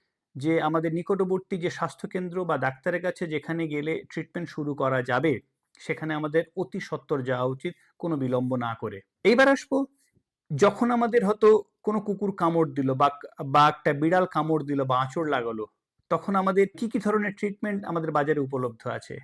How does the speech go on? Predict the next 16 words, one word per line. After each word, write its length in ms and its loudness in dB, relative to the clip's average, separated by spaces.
রেবিস 320 2
সংক্রমণের 640 0
প্রতিরোধের 460 0
সবথেকে 560 -2
বড় 240 2
উপায় 220 -2
হলো 160 -4
যে 120 -2
ভ্যাকসিন 400 -4
নেওয়া। 280 -8
সবথেকে 400 0
মজার 340 6
ব্যাপার 280 2
হলো, 320 -4
যত 280 2
সংক্রমণ 760 0